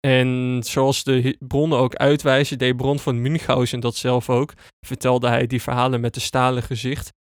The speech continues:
En hoe Raspe het hierop schrijft, zien we dat ook terugkomen. En dat geeft het werk een heel ironisch en satirisch gehalte, wat versterkt wordt door opmerkingen als, en dan citeer ik,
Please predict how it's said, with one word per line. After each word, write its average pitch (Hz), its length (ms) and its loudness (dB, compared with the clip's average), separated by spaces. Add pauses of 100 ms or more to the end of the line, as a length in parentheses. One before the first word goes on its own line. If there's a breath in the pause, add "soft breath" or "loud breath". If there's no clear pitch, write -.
(100)
En 127 160 -2
hoe 135 160 6
Raspe 147 320 4
het 127 120 4
hierop 151 300 0
schrijft, 147 460 -2
zien 139 220 -2
we 139 80 2
dat 127 200 0
ook 127 120 -2
terugkomen. - 680 -6 (380)
En 123 60 -4
dat 143 140 0
geeft 156 220 2
het 131 120 -2
werk 143 220 2
een 131 100 -2
heel 135 180 4
ironisch 135 600 0
en 135 100 0
satirisch 131 600 -4
gehalte, 127 580 -2 (380)
wat 127 300 0
versterkt 151 540 -2
wordt 143 180 2
door 143 120 2
opmerkingen 139 540 -2
als, 127 440 -2 (260)
en 117 140 -6
dan 120 100 0
citeer 127 440 -2
ik, - 180 -10